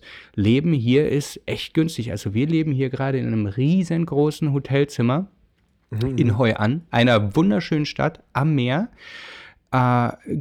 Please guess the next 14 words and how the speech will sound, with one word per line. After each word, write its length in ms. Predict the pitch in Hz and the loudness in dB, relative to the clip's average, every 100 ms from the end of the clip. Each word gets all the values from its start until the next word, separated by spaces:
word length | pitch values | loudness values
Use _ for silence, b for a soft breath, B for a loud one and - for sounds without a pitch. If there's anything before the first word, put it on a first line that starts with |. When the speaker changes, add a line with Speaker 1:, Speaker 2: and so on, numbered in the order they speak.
| - | -2
Speaker 1:
das 160 | 139 - | -2 -2
Essen 320 | - 165 220 | -2 0 0
ist 160 | 165 135 | 0 2
mega 260 | 139 175 | 4 2
günstig 460 | 151 151 165 - 170 | 2 0 -2 -4 -2
hier 300 | 202 226 262 | 0 0 0
und 140 | 139 | 0
wir 100 | 143 | 0
bezahlen 500 | 139 139 143 139 160 | 0 -4 0 0 2
hier 360 | 156 156 156 156 | 0 2 2 0
die 160 | 139 123 | 0 0
Nacht 340 | 135 147 - | 0 -4 -4
fünfzig 520 | - 147 - 123 - | 0 0 0 -8 -4
Euro. 440 | - 107 143 262 | -2 0 0 -2